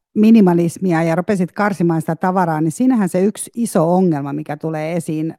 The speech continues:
äh, on kuitenkin se, että mihin tämän tavaran sit laittaa. Sille pitää keksiä niinku paikkoja ja, ja tota, löytää joku naapurin roskalava, minne niitä tunkee salaa tai muuta vastaavaa. Eli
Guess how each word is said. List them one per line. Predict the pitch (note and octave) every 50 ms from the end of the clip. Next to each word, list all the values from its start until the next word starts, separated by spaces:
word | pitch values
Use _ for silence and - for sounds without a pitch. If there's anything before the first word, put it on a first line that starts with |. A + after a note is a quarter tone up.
| _ -
äh, | D#3+ D#3 D3+ D3 D3+ D3 -
on | - F#3+ F3 E3+ E3+ - -
kuitenkin | - A3+ G#3+ - F3 D3+ - D#3
se, | - - E3+ D#3
että | C#3+ -
mihin | F#3+ G3+ G#3+ G#3+ F3+
tämän | - D#3 D3+ D3+ D3
tavaran | - E3+ E3+ E3+ D#3 D3+ D3 D3+
sit | C#3 - D3+ -
laittaa. | - F#3+ F3 C#3+ - - _ _ - - C3 D3+ D#3 F3+
Sille | - - D#3+ D#3+ E3 D#3+ D3+ -
pitää | D#3+ - D#3+ D3+
keksiä | D3+ - F#3+ F3 - - - D3+ D3
niinku | D3+ D3+ D3+ - - - _ -
paikkoja | G3+ G3+ G#3+ G#3+ G#3 _ - E3+ E3 E3 D#3 D#3
ja, | D#3+ D#3+ D3+ C#3 C#3 C#3+ - - - - - - - - - - _ _ -
ja | - E3 C#3+ D3 D#3 -
tota, | - D3+ D3 - F3+ F3 F3+ F#3 E3+ C#3+ - A2+ A#3+ A#3 A#3 - _ -
löytää | G#3+ G3+ G3 G3 F3+ D#3 F#3+ D#3+ E3
joku | E3+ F3 D#3+ D3 - F3 E3+ E3 - - - - - - - - - -
naapurin | F#3+ F#3+ F#3+ F#3 F#3+ - F#3 F3+ F#3 F3+
roskalava, | F#3 F#3 E3 - - F3+ E3 D#3+ D3+ D3 D#3+ D#3
minne | E3+ E3 E3+ E3 E3
niitä | E3+ E3 D#3+ - F3+ - - - _ _ - - -
tunkee | A3+ G3+ F#3 F#3 D#3+ - F3 D#3 D#3+
salaa | - - F#3+ F#3 F3 E3+ D#3+ D#3+ D#3+
tai | - E3+ D#3+ D3+ D3+ C#3+ - _ _ _ _
muuta | - G#3+ G3 E3+ E3 D3
vastaavaa. | D3 D3+ C#3+ - - D#3 D3+ D#3 D#3 D3+ D3+ D3+
Eli | D3+ E3+ E3+